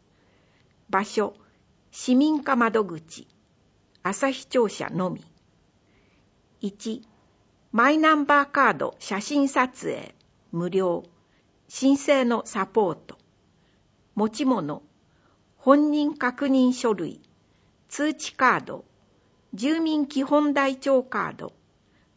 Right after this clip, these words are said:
国から送付された申請書、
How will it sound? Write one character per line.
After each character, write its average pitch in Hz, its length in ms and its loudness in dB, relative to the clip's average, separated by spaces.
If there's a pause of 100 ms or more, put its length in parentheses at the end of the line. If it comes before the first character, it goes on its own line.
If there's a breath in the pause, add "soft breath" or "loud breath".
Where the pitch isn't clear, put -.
(100)
国 277 260 2
か 302 160 0
ら 277 140 0
送 277 240 6
付 269 160 -6
さ 254 160 0
れ 220 100 -2
た 208 200 -6
申 208 280 -4
請 180 260 -4
書、 - 280 -10